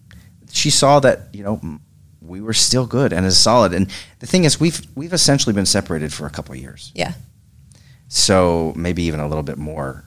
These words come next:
Speaker 1: in some ways. So we said to them, "You're gonna see nothing is, nothing's changing, right? You just haven't known."
Speaker 2: Mm-hmm.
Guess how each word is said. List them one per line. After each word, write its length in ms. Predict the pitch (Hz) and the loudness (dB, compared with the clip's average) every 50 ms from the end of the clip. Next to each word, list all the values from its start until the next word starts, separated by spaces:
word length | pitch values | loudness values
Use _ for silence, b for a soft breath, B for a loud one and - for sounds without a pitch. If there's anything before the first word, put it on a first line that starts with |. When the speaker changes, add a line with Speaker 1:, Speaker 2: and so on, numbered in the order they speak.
| - - | -20 -18
Speaker 1:
in 80 | 80 | -12
some 200 | - - 82 78 | -8 -6 -4 -4
ways. 280 | 76 71 71 71 - - - - - - - _ _ _ _ _ _ - - - - - | -4 -6 -6 -6 -8 -8 -10 -16 -20 -20 -20 _ _ _ _ _ _ -20 -20 -20 -14 -12
So 180 | - - 92 85 | -10 -8 -6 -4
we 160 | 87 87 85 | -4 -4 -4
said 220 | - - 87 78 76 | -4 -4 -4 -6 -6
to 40 | 85 | -6
them, 240 | - 82 76 73 71 - | -6 -8 -8 -8 -10 -14
"You're 180 | 87 82 90 | -16 -14 -8
gonna 140 | 90 117 113 | -4 -2 0
see 200 | 110 - - 127 | 0 0 0 0
nothing 380 | 123 98 95 92 - 117 107 95 | -2 -2 -4 -4 -6 -10 -10 -12
is, 200 | 87 - - - - - _ _ _ | -12 -12 -14 -14 -14 -18 _ _ _
nothing's 320 | - 95 98 139 143 - - | -20 -20 -20 -20 -20 -20 -18
changing, 500 | - - 85 87 90 78 - - - - _ _ _ _ _ _ _ _ _ _ _ _ _ _ _ _ | -12 -8 -6 -4 -4 -6 -8 -10 -16 -20 _ _ _ _ _ _ _ _ _ _ _ _ _ _ _ _
right? 260 | - 85 87 92 - | -8 -6 -4 -4 -4
You 120 | - 95 110 | -4 -6 -6
just 160 | 131 131 - | -4 -4 -4
haven't 200 | 120 - - - | -4 -4 -6 -10
known." 200 | - - - - - _ _ _ - | -14 -16 -20 -20 -20 _ _ _ -16
Speaker 2:
Mm-hmm. 200 | 208 196 190 170 | -14 -14 -14 -14